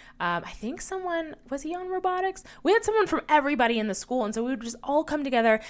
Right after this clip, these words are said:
And so that's what I would imagine when I thought about when I was gonna drive a car. I was hanging out with my friends. We were driving cars together, right? Hanging out, going places, freedom, right? I had never driven a car before,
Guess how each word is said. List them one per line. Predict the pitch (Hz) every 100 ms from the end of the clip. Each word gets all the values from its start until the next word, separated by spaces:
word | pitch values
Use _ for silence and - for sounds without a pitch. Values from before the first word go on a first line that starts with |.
| -
And | 240
so | 262
that's | 262 311 339
what | 359
I | 320
would | 294
imagine | 285 330 302
when | 208
I | 175
thought | 170 254 285
about | 285 247
when | 214
I |
was | 170 -
gonna | 254
drive | 269 247 233
a |
car. | - 190 190
I | -
was | 170
hanging | - 247 269
out | 262
with | 247
my | 247
friends. | 240 180 175 170
We | 185
were | 151
driving | 147 247 262 269
cars | 240 233
together, | 233 220 214
right? | 190 190 - - - -
Hanging | 311 330 320
out, | 262 240 -
going | 269 254 240
places, | 240 233 233 220
freedom, | - 370 339 294 262 247 240
right? | 240 233 233 - - - -
I | 262
had | 349 339
never | 226 214 240
driven | 202 196 180
a | 143
car | - 185 240
before, | 196 - 147 139 180 254